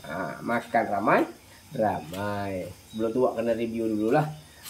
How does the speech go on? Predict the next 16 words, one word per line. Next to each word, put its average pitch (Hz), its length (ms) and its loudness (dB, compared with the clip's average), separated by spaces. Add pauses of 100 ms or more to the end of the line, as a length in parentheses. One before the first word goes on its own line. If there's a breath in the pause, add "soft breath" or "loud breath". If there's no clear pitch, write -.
Ha, 73 160 -6
agak-agak 117 480 2
kau 131 80 6
tak 131 240 4
habis, 139 160 8
kan, 151 80 6
kita 147 160 2
nak 120 160 4
masukkan 123 240 0
dalam 127 240 6
ni. 156 240 4 (320)
Ha. 117 960 4 (880)
Rasanya 131 320 4
tak 143 160 6
muat. 185 240 10 (640)
Okey. 226 320 6